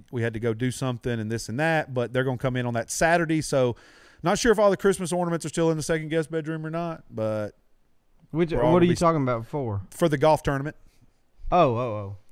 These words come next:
Speaker 2: Gotcha.
Speaker 1: Two weeks away.
Speaker 2: Okay.
Speaker 1: I know. Chris, that's why I wore my shirt today. I got my Saint Jude shirt on, y'all. We got Justin's golf tourna-, tournament coming up, uh, first of next month, uh, there in Little Rock. Um, so excited about doing that again. But, yeah, so we're gonna,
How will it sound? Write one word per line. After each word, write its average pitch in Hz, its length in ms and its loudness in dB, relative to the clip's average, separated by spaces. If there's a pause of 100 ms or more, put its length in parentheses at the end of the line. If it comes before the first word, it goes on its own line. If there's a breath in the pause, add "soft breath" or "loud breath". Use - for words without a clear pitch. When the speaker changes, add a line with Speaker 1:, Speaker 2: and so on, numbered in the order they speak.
(140)
Speaker 2:
Gotcha. 113 300 -14
Speaker 1:
Two 151 180 2
weeks 165 220 4
away. 156 260 4
Speaker 2:
Okay. 113 80 -2
Speaker 1:
I 135 60 0
know. 151 180 2
Chris, - 160 2
that's 165 140 -2
why 202 80 2
I 180 40 6
wore 185 140 4
my 165 60 -2
shirt 202 280 -2
today. 151 140 -2
I 139 40 0
got 151 120 -4
my 147 60 -8
Saint 165 280 -6
Jude 160 280 -8
shirt 147 220 -2
on, 139 120 0
y'all. 143 200 0
We 147 60 0
got 151 160 -2
Justin's 143 380 -6
golf 151 260 -2
tourna-, 135 260 -8 (120)
tournament 139 320 -6
coming 139 240 -6
up, 135 240 -6
uh, 120 200 -6 (100)
first 139 320 -6
of 120 80 -10
next 135 260 -6
month, 143 360 -6 (340 soft breath)
uh, 123 180 -4
there 131 200 -4
in 117 100 -6
Little 139 220 -2
Rock. 117 420 -4 (120)
Um, 113 440 -8
so 113 220 -8
excited 123 340 -6
about 120 240 -6
doing 123 200 -4
that 127 160 -4
again. 110 360 -8
But, 107 160 -10 (360 soft breath)
yeah, 127 260 0
so 127 280 0
we're 127 180 -2
gonna, 123 240 -4